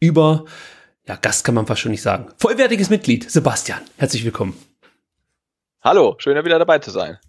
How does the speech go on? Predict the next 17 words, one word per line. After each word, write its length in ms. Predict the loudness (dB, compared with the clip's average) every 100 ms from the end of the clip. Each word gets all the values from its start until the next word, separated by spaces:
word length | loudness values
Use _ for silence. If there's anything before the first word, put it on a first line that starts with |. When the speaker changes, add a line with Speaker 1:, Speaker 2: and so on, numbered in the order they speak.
| _ -4
Speaker 1:
Ja, 140 | -4 -4 -12 -2
letzte 300 | 0 2 2
Woche 340 | 4 4 2 -2 -16 -18 0
war 100 | 4
unser 160 | 6 4
Debüt 380 | 4 4 4
und 340 | 4 4 4 4
ich 60 |
muss 140 | 2 4
sagen, 280 | 4 2 0 -10 -18 0
ich 100 | 0
hab 80 | 2
mir 60 |
die 80 | 0
Folge 220 | 2 2
nochmal 220 | 4 4
angehört, 280 | 4 4 2